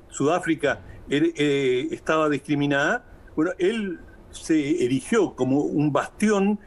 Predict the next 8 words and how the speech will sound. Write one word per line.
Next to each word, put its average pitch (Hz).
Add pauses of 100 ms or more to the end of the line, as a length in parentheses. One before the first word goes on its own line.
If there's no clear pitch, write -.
(280)
en 131
términos 165
de 135
la 110
lucha 202
contra 180
el 165
apartheid, 170